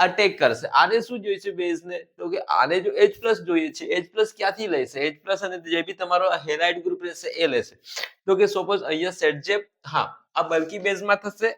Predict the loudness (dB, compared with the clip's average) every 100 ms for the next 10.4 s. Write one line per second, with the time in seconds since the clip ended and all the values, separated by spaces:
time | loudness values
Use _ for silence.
0 | -2 -4 4 4 4 -2 -12 -12 -6 -4
1 | -4 -6 0 0 2 -4 -6 -10 -20 _
2 | _ _ _ _ _ _ _ -20 -14 -4
3 | 0 0 0 -10 _ _ _ -12 -2 0
4 | 0 -2 -6 -16 _ -20 -20 _ _ _
5 | _ _ -6 -6 -6 -2 -2 -2 -4 -4
6 | -4 -4 -2 -2 -4 -8 -10 -12 -12 _
7 | _ -12 -6 -2 -2 -2 -4 -2 -4 -6
8 | -8 -8 -4 -4 -4 -8 _ _ _ _
9 | _ _ -4 -2 0 0 0 -2 -6 -6
10 | -4 0 0 0